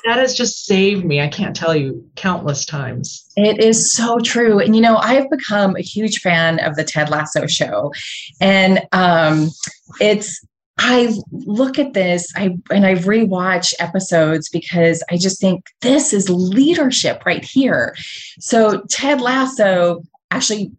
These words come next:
Speaker 2: walks into this position having no clue what he's doing
Speaker 1: Yeah.
Speaker 2: and not, doesn't even know, like, what offsides is in the game of soccer. And, um, but as a leader, he lifts everyone up around him. I mean, he takes the towel boy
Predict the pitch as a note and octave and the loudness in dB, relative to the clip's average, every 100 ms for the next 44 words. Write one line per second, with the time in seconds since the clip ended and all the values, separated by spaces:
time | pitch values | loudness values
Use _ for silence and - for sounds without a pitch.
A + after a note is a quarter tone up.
0 | - F3+ G3 B3+ - A3+ A3 F#3+ F3+ - | -4 2 2 0 0 0 2 0 0 -2
1 | E3 F#3+ F#3+ D#3 D3+ C#3+ - F#3 F#3 F#3 | -4 -2 0 0 0 -2 -6 -2 2 4
2 | A3 A3+ - G3 D3+ D#3 - D3 - E3+ | 2 0 -2 -2 -2 -4 -6 -12 -2 -2
3 | C3 C#3 D3+ F3+ F#3 F3+ E3+ G3+ A3 G3 | 0 -2 0 2 2 0 0 2 2 2
4 | F3+ E3+ E3 D#3+ D3 E3+ C#3+ D#3+ - D#3 | 2 4 4 2 2 -2 -2 -4 -4 -2
5 | D#3 E3 D#3 C#3+ C#3+ C#3+ D3 C#3+ D3+ C#3+ | 0 0 0 -2 -2 -4 -4 -2 -2 0
6 | C#3+ C#3+ D3+ D3 C3 C3 D#3 - - - | -2 -2 -4 -2 -2 -2 -2 -8 -14 -16
7 | - - F#3+ F#3 F3+ F3+ F3 F#3 F3+ E3+ | -16 -2 2 4 4 2 0 0 0 2
8 | D#3+ D3+ D3+ - _ _ _ A3+ G#3 - | 2 0 -2 -8 _ _ _ 0 0 -2
9 | - G#3 G3+ F#3 F3+ F#3 A3 D4+ D#4+ B2+ | -6 -4 0 0 0 -2 0 0 0 -2
10 | A2 - - - - _ _ - A#3 B3 | -4 -6 -8 -12 -20 _ _ -12 -6 0
11 | B3+ C4 C4 C4 C4 - - F3+ G#3+ B3+ | 4 4 4 0 -4 -14 -14 -6 0 2
12 | C#4 - - A3+ A#3+ A#3 G#3+ - F3+ F3+ | 2 -4 -14 -8 -6 -2 -2 -2 -4 -6
13 | E3 F3+ G#3 B3+ A#3+ - C3 - - G3+ | -4 -2 2 2 2 -4 -6 -4 0 2
14 | A3 A3+ - A#3+ A3+ - G#3+ - G3+ A#3+ | 4 2 0 -4 -4 -4 -4 -2 2 4
15 | B3 F3+ C#3+ C#3 D3 F3 | 4 2 0 0 0 -4